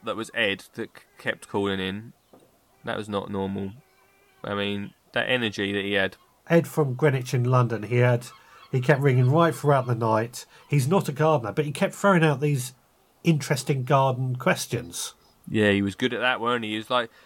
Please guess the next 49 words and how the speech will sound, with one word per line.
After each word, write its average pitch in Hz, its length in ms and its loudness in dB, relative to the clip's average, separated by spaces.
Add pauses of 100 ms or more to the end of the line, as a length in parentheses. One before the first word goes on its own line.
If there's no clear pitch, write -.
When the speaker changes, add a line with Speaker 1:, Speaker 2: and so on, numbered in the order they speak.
(160)
Speaker 1:
"I'm 127 80 -10
not 247 140 -2
gonna 226 120 -6
stay 190 240 -2
for 165 160 -8
long, 147 220 2
but 110 80 -4
I 131 80 0
just - 140 -14
wanna 180 260 -4
drop - 300 -6
you 151 120 -2
a - 20 -2
little 143 760 -2
conversation 139 760 -2
start-, 101 440 -2
starter." 98 460 0 (520)
Speaker 2:
Yeah. 170 360 4 (760)
And 160 140 4
it 170 60 0
was 170 140 -4
a - 20 -16
question 233 360 -6
like, 151 340 -4 (260)
how 165 120 0
do 156 200 0
allotments 156 440 -4
work? 113 200 -6
Can 139 220 -6
you 131 100 -4
go 135 180 0
at 131 140 -4
any 135 180 -4
time 127 260 -2
of 127 100 0
the 123 60 -6
day? 127 360 -2 (280)
Speaker 1:
Interesting - 480 -4
that, - 140 -4
weren't 165 200 -4
it? - 140 -8 (340)
Speaker 2:
Yeah. 196 460 -2 (420)
Speaker 1:
I 113 40 -14
like 123 200 -4
that 82 100 -6
a 92 40 -4
lot. 110 260 0 (520)
Speaker 2:
I 202 160 4
did, 131 300 2